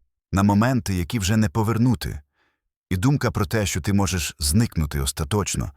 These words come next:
стає для них жахом. Вони можуть намагатися повернути тебе будь-якою ціною.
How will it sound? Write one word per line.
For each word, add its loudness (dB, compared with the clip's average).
стає 0
для 0
них 0
жахом. -2
Вони 4
можуть 0
намагатися 2
повернути 0
тебе 0
будь-якою 0
ціною. -2